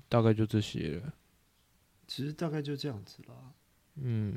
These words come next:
Speaker 1: 啊，那这一集的读书会哦，就到这边哦。那希望就是对大家有帮助。如果你们要看，呃，完整的这个翻译文章的话，可以到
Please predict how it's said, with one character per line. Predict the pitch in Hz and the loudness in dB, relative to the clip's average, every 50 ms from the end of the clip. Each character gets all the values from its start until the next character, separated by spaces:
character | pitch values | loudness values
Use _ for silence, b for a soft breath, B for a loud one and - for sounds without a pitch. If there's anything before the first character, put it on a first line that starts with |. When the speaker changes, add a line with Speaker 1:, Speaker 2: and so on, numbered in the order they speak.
| - - | 6 8
Speaker 1:
啊， | 143 151 | 10 12
那 | 165 175 | 12 12
这 | 165 175 175 175 | 12 12 12 12
一 | 175 170 | 10 10
集 | 165 147 135 123 | 8 6 8 10
的 | 127 127 127 | 10 10 10
读 | 123 - - 135 127 127 | 8 8 6 6 6 6
书 | - - 147 147 147 | 8 8 10 10 10
会 | 135 156 135 120 | 12 12 12 12
哦， | 117 113 107 107 104 | 10 10 8 8 8
就 | 113 117 | 8 10
到 | 117 120 120 | 12 12 10
这 | 117 120 113 | 10 8 6
边 | 127 120 113 110 | 6 6 6 8
哦。 | 110 107 107 107 | 6 6 6 6
那 | 117 123 120 | 6 6 6
希 | 117 - - 123 120 | 6 4 6 8 10
望 | 117 120 120 117 113 | 12 12 10 10 8
就 | 117 117 | 8 8
是 | 120 120 120 117 113 113 113 113 113 113 110 107 107 107 107 - - | 8 8 8 10 10 10 10 8 8 8 8 8 6 6 4 6 10
对 | - 143 123 | 12 12 12
大 | 110 127 127 | 12 12 12
家 | 127 117 | 12 12
有 | 110 104 | 12 12
帮 | 113 113 113 | 12 10 8
助。 | 117 120 123 113 | 8 8 8 10
如 | 110 117 | 10 10
果 | 127 131 | 10 10
你 | 123 120 | 10 10
们 | 117 117 | 8 10
要 | 120 127 | 10 8
看， | 131 - 151 139 131 123 123 b b b b b b b b b | 10 10 10 10 10 8 4 b b b b b b b b b
呃， | - 110 113 113 107 107 | 6 8 10 12 12 12
完 | 110 117 117 131 | 12 12 12 12
整 | 135 135 127 117 110 101 | 12 12 12 12 12 10
的 | 113 110 107 107 | 10 10 10 10
这 | 104 120 123 | 8 8 8
个 | 120 117 107 | 8 8 8
翻 | - 117 113 117 | 8 8 8 8
译 | 123 123 | 8 8
文 | 113 107 101 98 | 8 8 8 8
章 | 107 107 104 | 6 4 6
的 | 104 98 101 | 4 4 4
话， | 110 107 104 104 | 6 6 6 6
可 | 110 107 | 6 4
以 | 104 104 | 4 4
到 | - 107 104 104 | 6 6 8 8